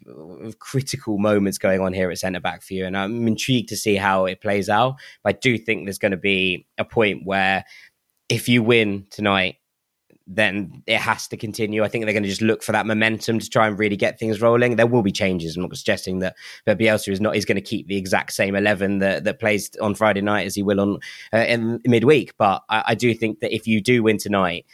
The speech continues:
we will see eight of those players play again on Wednesday. And I think that that means that this is still gonna be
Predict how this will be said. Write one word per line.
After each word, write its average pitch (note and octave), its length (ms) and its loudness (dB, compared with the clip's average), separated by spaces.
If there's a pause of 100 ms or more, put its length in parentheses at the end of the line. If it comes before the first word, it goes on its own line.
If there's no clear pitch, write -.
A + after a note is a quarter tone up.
(180)
we A2 180 4
will G2+ 100 4
see G#2 280 0
eight G#2 220 -2
of G2+ 120 -12
those F#2+ 200 -2
players E2+ 580 -4 (140)
play F#2+ 220 0
again F2 400 -4 (180)
on G#2 120 -4
Wednesday. G2+ 500 2
And G2 160 -2
I F#2+ 40 -2
think G#2+ 260 -4
that A2 100 0
that G2+ 180 0
means G2+ 280 -6
that F2+ 100 -16
this - 160 -10
is F#2 80 -14
still G2+ 240 -4
gonna F#2 180 -4
be F#2 340 -2